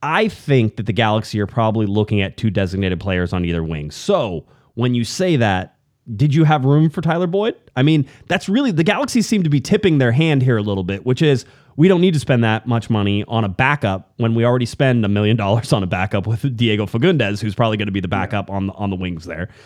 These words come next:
Speaker 1: Um, and the two D Ps are probably gonna be your outside wingers, right?
Speaker 2: And I think you just, you hit the nail right on the head there, you know, being the hammer. I think that maybe that should be my slogan that I, that I lean into. Are you gonna pay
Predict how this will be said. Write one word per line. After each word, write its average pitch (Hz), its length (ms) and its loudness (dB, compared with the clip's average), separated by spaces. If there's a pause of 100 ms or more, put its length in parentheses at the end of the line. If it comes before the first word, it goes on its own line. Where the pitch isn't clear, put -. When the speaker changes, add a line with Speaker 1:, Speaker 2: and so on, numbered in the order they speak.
(200)
Speaker 1:
Um, 104 340 -2
and 127 220 0
the 127 60 4
two 135 160 0
D 117 140 0
Ps 117 280 -2
are 107 40 -4
probably 98 280 -4
gonna 104 120 0
be 98 120 -2
your 92 160 -2
outside 87 320 -4
wingers, 196 340 -6
right? 120 340 -4 (540)
Speaker 2:
And 151 240 -4 (120)
I 156 60 0
think 151 280 0
you 165 380 0
just, 139 320 -4
you 139 160 2
hit 151 140 2
the 151 60 0
nail 139 360 0
right 131 280 0
on 127 160 -2
the 131 80 0
head 123 200 -2
there, 117 240 0
you 127 100 -4
know, 117 340 -4
being 139 200 4
the 127 80 0
hammer. 123 320 0
I 113 40 0
think 117 200 -2
that 120 180 -4
maybe 151 240 4
that 143 180 4
should 143 100 -2
be 127 100 2
my 127 140 0
slogan 107 460 -6 (280)
that 143 120 2
I, 131 200 2
that 139 180 2
I 135 60 4
lean 131 240 2
into. 123 360 -4 (400)
Are 170 140 4
you 185 240 2
gonna 151 240 -2
pay 147 500 0